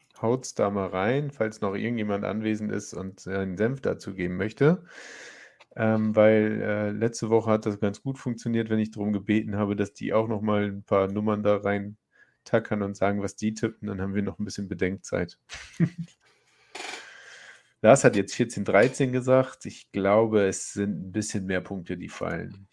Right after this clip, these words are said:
Ich glaub schon, auch gerade, äh, über die Defense könnte was gehen. Äh, gerade auch, weil die letzten beiden Spiele auch nicht punktearm bei euch waren, ne?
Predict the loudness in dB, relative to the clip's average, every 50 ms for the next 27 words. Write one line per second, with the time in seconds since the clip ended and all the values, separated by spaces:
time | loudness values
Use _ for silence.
0 | _ _ _ -20 _ -2 -2 -2 -2 -2 -8 -10 -8 -6 -4 -4 -4 -4 -4 0
1 | 0 2 2 2 0 -2 -4 -8 -16 -20 -20 -20 -20 -20 -20 -20 -20 _ _ _
2 | -12 -8 -6 -4 -4 -2 -4 -4 -4 -4 2 2 2 2 2 -4 -4 -2 -4 -4
3 | -4 0 2 2 2 2 -2 -4 -2 -2 0 0 -2 -2 -2 -2 -2 -4 -6 -4
4 | -2 0 2 2 2 2 2 2 0 -2 -2 -2 -4 -4 -6 -6 -10 -12 -14 -14
5 | -16 -16 -16 -16 -18 -18 -16 -16 -16 -16 -16 -16 -16 -16 -18 _ _ _ _ _
6 | _ _ _ _ _ _ -20 -20 -20 -20 -20 -20 -20 -20 -20 -20 -20 _ _ _
7 | _ _ _ _ _ _ _ _ _ _ -12 -10 -6 -4 -2 -2 -2 -2 -2 -4
8 | -4 -4 -6 -6 -8 -10 -2 6 8 8 10 10 8 6 6 4 6 6 6 8
9 | 8 6 4 2 0 0 2 2 2 2 2 0 0 0 0 0 0 -4 -2 2
10 | 2 4 4 2 2 2 0 0 0 -6 -8 -8 -4 -2 -2 0 0 0 -2 0
11 | 0 0 0 0 -2 -4 -6 -6 -4 -4 -4 -4 -4 -2 0 0 0 0